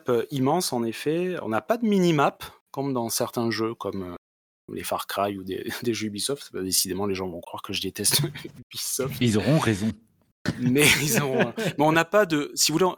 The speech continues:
Speaker 1: imaginez-vous, on n'a pas une carte avec des points d'intérêt qui clignotent et qui disent, euh, « Fais ça, fais ça, et après avoir fait ça, tu fais », enfin, exact. Qui te, qui te, qui te donne un chemin comme ça tout tracé. Non, c'est toi qui te traces ton propre chemin, en fait. Donc c'est ça que j'aime beaucoup dans, dans ce jeu.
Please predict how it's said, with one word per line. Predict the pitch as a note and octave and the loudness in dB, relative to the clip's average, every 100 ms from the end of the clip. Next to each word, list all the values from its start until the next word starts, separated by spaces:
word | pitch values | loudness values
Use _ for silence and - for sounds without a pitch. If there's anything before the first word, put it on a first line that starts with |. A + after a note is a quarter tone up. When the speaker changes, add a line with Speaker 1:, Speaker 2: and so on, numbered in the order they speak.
| - | -2
Speaker 1:
imaginez-vous, | D#3 D#3+ C#3+ D3+ D#3 | 2 4 4 2 4
on | F3+ | 2
n'a | B2 | 2
pas | C3+ | 2
une | D3+ | 0
carte | C3 D#3 C3 | 2 0 -2
avec | A2 | -4
des | G2+ | -6
points | G2+ - | -6 -2
d'intérêt | C3+ A#2+ G#2+ G#2+ | 0 0 -2 -4
qui | B2 A2 | -4 -6
clignotent | - G#2+ G#2+ B2 B2+ | -6 -2 0 0 -2
et | |
qui | A2 G#2+ | -8 -8
disent, | G#2+ A#2+ G#2+ | -2 0 0
euh, « | F#2+ F#2 | -2 -4
Fais | - A#2+ | -2 2
ça, | - B2+ C3 | 2 2 0
fais | - | 0
ça, | B2 C3 B2+ | 0 2 2
et | A2 | 0
après | - A#2+ | 0 -2
avoir | A2+ A2+ | -2 -2
fait | A#2+ | 0
ça, | - B2+ B2+ | 0 0 -4
tu | - - | -8 -16
fais », | G#2+ G2 - | -14 -16 -12
enfin, | G#2 F#2+ - _ _ | -12 -12 -16 _ _
exact. | - G#2+ G2+ _ _ _ _ | -10 -8 -8 _ _ _ _
Qui | - | -8
te, | B2+ | -2
qui | C3 A#2 C3 | -2 -2 -6
te, | - B2 A2+ | -2 0 -2
qui | G#2 - | -8 -6
te | B2+ | -2
donne | C3 C3+ | -2 -2
un | |
chemin | B2 - B2+ | -2 -2 -2
comme | C3 B2 | -2 -4
ça | A2 | -4
tout | B2+ | -6
tracé. | - B2 - | -4 -2 2
Non, | E3+ | 2
c'est | G#3 - | 2 0
toi | - G#3+ | -2 -6
qui | D#3+ | -4
te | D#3 | -4
traces | - D3+ | -2 -4
ton | - | -4
propre | C3 C#3+ | -6 -4
chemin, | - F3 | -2 0
en | D#3 | -2
fait. | - C#3 - _ _ _ _ _ - | -4 -8 -12 _ _ _ _ _ -8
Donc | B2 | -2
c'est | - | 0
ça | C3 D#3+ | 2 0
que | D3+ | 0
j'aime | C3 B2+ | 0 0
beaucoup | B2+ - F3 F#3 - | -2 -2 -4 -4 -8
dans, | C3 B2 | -4 -2
dans | A#2+ A#2+ | 0 -2
ce | - C3 | 0 0
jeu. | B2 F3 | 0 0